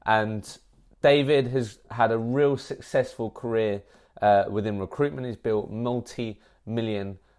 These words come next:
um, pound teams, uh, started his career within the, the Hydrogen Group, um, back in London, um,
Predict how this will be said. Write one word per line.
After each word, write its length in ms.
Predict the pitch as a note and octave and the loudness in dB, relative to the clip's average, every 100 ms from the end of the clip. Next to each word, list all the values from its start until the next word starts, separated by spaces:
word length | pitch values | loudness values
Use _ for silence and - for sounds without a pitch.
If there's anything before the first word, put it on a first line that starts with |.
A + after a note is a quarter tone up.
| _ - | _ -6
um, 380 | G#2 G2+ G2 | -4 -4 -6
pound 420 | - B2+ A2 G2+ F#2 | -10 -10 -8 -8 -10
teams, 680 | C#3 C#3 C3 B2 A2+ - _ _ - | -4 -2 -2 -6 -8 -16 _ _ 0
uh, 140 | F#2+ | 0
started 460 | F#2 - C#3 A#2+ A2 | 0 2 4 4 2
his 180 | A#2 - | -6 -6
career 360 | - A2+ A2 | -6 -2 0
within 300 | G2+ G2+ G2+ | 0 -4 -4
the, 240 | G2+ G2 - | -4 -6 -6
the 120 | F#2+ | -10
Hydrogen 560 | G2+ A#2+ A2 G#2 A2 | -2 -2 -2 -6 -8
Group, 360 | G#2 A2+ G#2+ - - | -4 -2 -2 -8 -4
um, 280 | G2 F#2 F#2 | -4 -4 -2
back 240 | G2+ - | -4 -4
in 100 | F#2+ | -4
London, 520 | A2 A2+ G#2+ A2 G#2 - _ _ - | -2 -2 -2 -4 -6 -14 _ _ -4
um, 440 | A2 G#2+ G#2 G#2+ | 2 4 4 -2